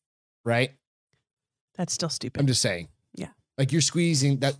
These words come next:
Speaker 1: That's the only way I can fucking logically think about it. So how, how else do you rate that? Like, what do you,
Speaker 2: I
Speaker 1: are you
Speaker 2: just
Speaker 1: thinking, reconsidering rating
Speaker 2: No,
Speaker 1: that?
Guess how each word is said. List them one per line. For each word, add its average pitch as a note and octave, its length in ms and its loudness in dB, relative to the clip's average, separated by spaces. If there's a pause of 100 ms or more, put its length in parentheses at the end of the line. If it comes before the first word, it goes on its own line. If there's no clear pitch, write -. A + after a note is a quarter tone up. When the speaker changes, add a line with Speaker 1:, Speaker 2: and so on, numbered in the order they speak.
(460)
Speaker 1:
That's C3+ 180 -2
the E3+ 60 6
only G3 120 6
way F3+ 140 6
I D#3 40 4
can C#3 200 2
fucking C#3+ 420 2
logically C3 420 0
think E3 220 -2
about E2 220 -10
it. - 80 -20 (1120)
So C3 120 -2
how, C3+ 160 4
how D3 160 4
else D3 160 4
do C#3+ 100 0
you B2+ 180 2 (180)
rate F3+ 240 0
that? - 240 -10 (200)
Like, D#3 140 2
what F#3+ 140 6
do A#3+ 60 6
you, B3 40 6
Speaker 2:
I A#3 40 6
Speaker 1:
are - 20 8
you F#3+ 240 6
Speaker 2:
just D4 120 4
Speaker 1:
thinking, G3+ 300 0
reconsidering F#3 840 2
rating D3+ 220 6
Speaker 2:
No, F3 100 6
Speaker 1:
that? G3 240 2